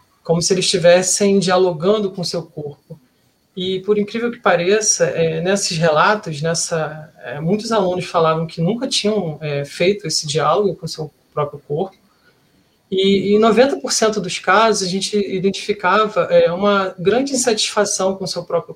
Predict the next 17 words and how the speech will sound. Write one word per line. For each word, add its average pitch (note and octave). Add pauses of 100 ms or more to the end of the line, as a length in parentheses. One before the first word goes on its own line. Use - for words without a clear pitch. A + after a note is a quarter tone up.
corpo. C#3+ (460)
É, E3
alguns G3
alunos F3+
e -
alunas E3+
chegaram F#3
a F#3+
relatar G3
que G3+
eles F#3
até F#3+
agrediam G#3
o E3
seu E3
corpo, -
né? D3+